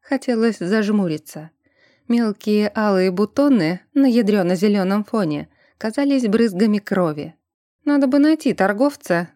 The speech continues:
который так поиздевался над слепой женщиной, и объяснить ему, что он не прав. «Я не пользуюсь духами», буркнул он.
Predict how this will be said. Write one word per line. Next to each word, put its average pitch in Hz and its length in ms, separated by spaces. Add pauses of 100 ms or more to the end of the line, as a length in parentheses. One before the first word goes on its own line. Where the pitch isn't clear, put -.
который 269 380
так 247 220
поиздевался 196 720
над 185 160
слепой 208 380
женщиной, 151 680 (320)
и 170 140
объяснить 262 600
ему, 226 340 (140)
что - 320
он 208 280
не 247 100
прав. 180 440 (920)
«Я 277 180
не 277 100
пользуюсь 170 440
духами», 160 580 (240)
буркнул 180 540
он. 160 320